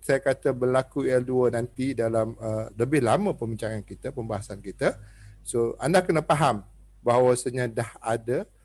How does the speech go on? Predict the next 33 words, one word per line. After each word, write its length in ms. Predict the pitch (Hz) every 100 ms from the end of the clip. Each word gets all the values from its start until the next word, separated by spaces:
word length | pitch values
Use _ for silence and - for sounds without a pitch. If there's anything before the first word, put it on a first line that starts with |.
| _ _ _
C 240 | - -
B 160 | 117 117
satu 320 | 123 107 110
break. 240 | 98 92 -
Sebab 400 | 120 139 180 175
E 160 | 131
L 160 | 139 127
dua 400 | 120 160 190 196
mewajibkan 1200 | 127 123 127 120 120 117 110 - 170 - 131 120
berlaku 640 | 113 110 107 - 165 226 - - - - _ -
C 320 | - - 120
B 160 | 113 110
satu 320 | 107 - 110
break 320 | 101 143 - -
terlebih 480 | 104 101 101 113 -
dahulu. 400 | 95 98 95 92
Maksudnya 400 | 95 - 123 143
dia 80 | 107
break 320 | 98 101 107
out 160 | 101 -
di 80 | 95
area 180 | 95 98
sini 300 | - 95 -
lah. 160 | 135 - _ _ _ _ _ _ _ _ - - - _ _ 113
Alright. 320 | 139 226 - _ -
<clears throat> 540 | 196 143 - _ -
Baik. 220 | 170 147 - - - - _ -
Now, 320 | 156 135 - _
uh, 480 | 165 170 170 170 -
ada 320 | 196 214 269
kala, 480 | 262 185 147 123 -
ada 320 | 139 147 160
kala, 400 | - 117 101